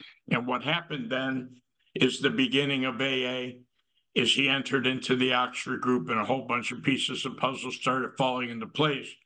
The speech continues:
And I'll say one more thing, because we were studying in depth the doctor's opinion yesterday. And they were talking about the letter that Silkworth wrote to us.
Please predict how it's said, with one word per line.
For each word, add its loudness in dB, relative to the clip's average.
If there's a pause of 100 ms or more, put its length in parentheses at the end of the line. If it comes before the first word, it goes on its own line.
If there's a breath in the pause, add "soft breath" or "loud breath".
(380 loud breath)
And 4
I'll 2
say 2
one 4
more 2
thing, 4
because -2
we 2
were 0
studying 0
in -4
depth 0
the -2
doctor's 0
opinion -4
yesterday. -2 (1600 loud breath)
And 6
they 6
were 0
talking 0
about 0
the -6
letter 2
that -10
Silkworth -4 (120)
wrote 2
to -4
us. -6